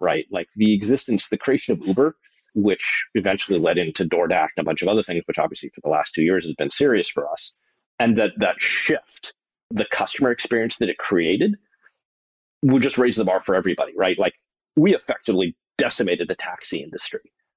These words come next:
right? Indirectly. Because in the old days, and I don't know if you're in the Bay Area, when you order a taxi, you call and you say, "I want a taxi." And they go, "Great, we'll send you a taxi." And an hour later, maybe the taxi shows up, maybe it doesn't. You don't know. Uh, you call again. You have no visibility into that.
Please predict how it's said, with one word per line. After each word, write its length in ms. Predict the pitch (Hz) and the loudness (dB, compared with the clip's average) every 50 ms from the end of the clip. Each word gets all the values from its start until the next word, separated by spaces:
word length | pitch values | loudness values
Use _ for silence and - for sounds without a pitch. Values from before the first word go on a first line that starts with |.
| _ _ _ | _ _ _
right? 200 | - - 80 - - | -6 -6 -6 -6 -8
Indirectly. 720 | 113 107 98 101 92 87 - - - - - - - _ _ _ _ _ _ _ _ _ | -8 -2 0 0 0 0 -2 -8 -12 -12 -12 -12 -16 _ _ _ _ _ _ _ _ _
Because 480 | - 107 - - 104 92 90 85 92 95 | -4 -2 0 2 2 2 2 2 0 0
in 80 | 90 | 0
the 80 | 92 95 | 2 2
old 180 | 113 127 123 | 2 2 2
days, 340 | 101 - 73 76 76 76 - | 2 0 -2 -2 -4 -6 -6
and 220 | 82 78 78 85 - _ | -8 -10 -10 -10 -14 _
I 40 | 87 | -20
don't 100 | 80 78 | -20 -20
know 60 | 78 | -14
if 60 | - | -10
you're 100 | - 76 | -8 -8
in 80 | 73 71 | -8 -6
the 40 | 76 | -4
Bay 180 | 80 82 78 | -2 -2 0
Area, 320 | 85 92 80 85 90 85 80 - - - _ _ _ - | 0 0 0 0 -2 -2 -2 -4 -10 -20 _ _ _ -20
when 320 | - - 123 120 127 135 | -14 -6 -2 0 2 4
you 80 | 143 135 | 4 4
order 240 | 123 127 113 104 92 | 4 2 -2 -4 -8
a 60 | 90 | -8
taxi, 360 | - - 110 104 - - 104 | -8 -8 -8 -8 -6 -6 -4
you 140 | 95 85 85 | -4 -4 -4
call 400 | - - 110 80 - 101 120 131 120 | -4 -4 -4 -4 -6 -10 -18 -16 -10
and 100 | 107 82 | -8 -6
you 80 | 85 82 | -6 -4
say, 160 | - - 78 | -2 -2 -2
"I 40 | 78 | -2
want 160 | 80 85 85 | -2 -2 -4
a 40 | 80 | -4
taxi." 480 | - - 85 - - - - 98 95 | -6 -8 -12 -10 -10 -8 -8 -8 -8
And 100 | 90 78 | -8 -10
they 80 | 80 80 | -6 -2
go, 100 | - 87 | -2 0
"Great, 260 | 82 101 98 110 - | 2 2 0 0 -2
we'll 80 | - - | -4 -6
send 200 | - 92 90 85 | -4 -4 -4 -4
you 80 | 87 | -4
a 20 | 82 | -6
taxi." 480 | - - - - - - 104 101 - _ - - - _ _ _ _ _ _ _ _ _ _ _ _ _ | -6 -6 -6 -6 -6 -6 -6 -6 -8 _ -18 -20 -20 _ _ _ _ _ _ _ _ _ _ _ _ _
And 100 | - 117 | 0 0
an 80 | 123 131 | 2 4
hour 160 | 143 143 135 | 4 4 4
later, 220 | 131 139 127 117 | 4 4 4 4
maybe 160 | 117 117 123 120 | 4 4 4 2
the 80 | 110 | 2
taxi 280 | - 117 110 - - 113 | 0 -2 -2 -2 -2 -4
shows 220 | - - 107 101 | -2 -2 -2 -2
up, 80 | 113 95 | -2 -4
maybe 220 | 110 110 104 101 | -6 -6 -8 -8
it 60 | 90 | -8
doesn't. 300 | - 107 107 - - - - - - _ _ _ _ _ _ | -8 -8 -8 -8 -10 -14 -18 -20 -20 _ _ _ _ _ _
You 180 | - 147 156 170 | 2 2 4 4
don't 160 | 131 - - - - - | 2 0 -6 -14 -18 -16
know. 580 | 104 - _ _ _ _ _ _ - - - 92 | -16 -16 _ _ _ _ _ _ -12 -4 -2 0
Uh, 140 | 90 85 82 | 0 2 2
you 160 | 90 104 104 | 0 0 0
call 240 | - 110 101 98 95 | 0 0 0 0 0
again. 320 | 87 85 85 82 87 92 | 0 0 0 0 0 0
You 80 | 101 117 | 2 2
have 100 | 113 117 | 4 4
no 200 | 123 127 135 143 | 4 4 4 4
visibility 580 | 117 113 95 - 80 - 82 78 76 71 71 80 | 2 0 -2 -2 -2 -2 -2 -2 -2 -4 -8 -10
into 160 | 82 - 85 | -10 -6 -6
that. 120 | 78 - | -6 -6